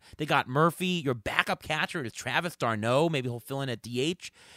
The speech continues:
Um, I think they've got a solid lineup, and the pitching staff is fantastic. You know, Max Fried, right? Uh, everyone at the top. I think in the N L East, I'm not gonna say sleeper, but underrated team. I think the Marlins gonna do better than expected.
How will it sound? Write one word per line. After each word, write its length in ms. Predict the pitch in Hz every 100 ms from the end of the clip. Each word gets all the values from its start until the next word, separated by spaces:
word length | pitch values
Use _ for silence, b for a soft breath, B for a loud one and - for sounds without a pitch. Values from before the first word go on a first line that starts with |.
| b b
Um, 460 | 139 139 135 131 -
I 140 | 135
think 160 | 156 175
they've 80 | 139
got 100 | 123
a 60 |
solid 480 | - - 165 156 147
lineup, 300 | 147 151 156 147
and 180 | 135
the 60 | 127
pitching 300 | 208 - 131
staff 320 | - 135 120
is 100 | 101
fantastic. 800 | - 98 90 101 127 143 85 85
You 100 | 101
know, 140 | 95 82
Max 340 | 95 95 -
Fried, 560 | - - 135 131 117 92
right? 240 | 113 139 - b b 117
Uh, 260 | 123 120
everyone 220 | 127 143 143
at 60 |
the 80 | 110
top. 340 | 147 139 127 _ b 175
I 80 |
think 200 | 226 262
in 100 | 233
the 120 | 196 190
N 160 | 185
L 140 | 185 180
East, 320 | 180 170 - -
I'm 40 | 208
not 140 | 285
gonna 100 | 262
say 160 | 214 185
sleeper, 480 | - 196 202 208 190
but 260 | 180 170 -
underrated 540 | 180 175 185 180 180
team. 180 | 202 214
I 40 |
think 160 | 392 381
the 60 |
Marlins 480 | 170 147 165 175 127
gonna 140 | 123 113
do 160 | 113
better 160 | 110 120
than 100 | 104
expected. 420 | - 117 113